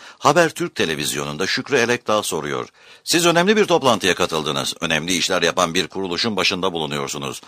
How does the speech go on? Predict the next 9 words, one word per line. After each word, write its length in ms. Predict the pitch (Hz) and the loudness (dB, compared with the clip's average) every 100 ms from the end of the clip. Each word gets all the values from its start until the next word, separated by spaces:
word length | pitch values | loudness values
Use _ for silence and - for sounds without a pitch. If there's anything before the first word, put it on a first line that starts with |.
| - _ | -20 _
Oralarda 540 | 131 185 180 170 120 90 | 4 6 6 4 2 -2
bu 100 | - | -6
Kuzey 380 | 117 131 139 101 | -2 2 2 0
Irak 300 | 123 107 - | 2 2 2
konusu 300 | 110 95 82 | -2 -2 0
nasıl 220 | 123 196 | 2 2
görünüyor?" 520 | 123 87 78 73 85 - _ _ _ _ - - - | 0 0 -2 -2 -4 -6 _ _ _ _ -20 -20 -6
Özlem 400 | - 156 151 185 | 0 2 2 0
Samberk, 560 | 165 175 160 87 202 | -2 -2 0 0 0